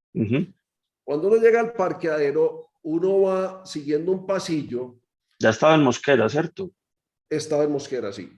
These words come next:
Speaker 1: Ah, ujú.
Speaker 2: Uno va por un pasillo, a mano derecha se encuentran los vestieres de los operarios de la planta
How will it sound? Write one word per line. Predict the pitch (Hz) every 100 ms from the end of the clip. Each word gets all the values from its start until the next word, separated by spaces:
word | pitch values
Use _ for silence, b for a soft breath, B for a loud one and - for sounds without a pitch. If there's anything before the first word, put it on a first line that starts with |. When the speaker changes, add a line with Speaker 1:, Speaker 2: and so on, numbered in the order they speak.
| _ _ _
Speaker 1:
Ah, | 95 92 _ _
ujú. | - 95 131
Speaker 2:
Uno | 135 165
va | 185 185
por | 202
un | 202
pasillo, | 202 208 - - 175 165 170 -
a | 160
mano | 180 202
derecha | 202 180 202
se | 196
encuentran | 165 160 160 196
los | 175 147
vestieres | 143 - 160 190 170
de |
los | 151 139
operarios | 143 139 135 190
de | 196
la | 202
planta | 202 180 156 156 165 160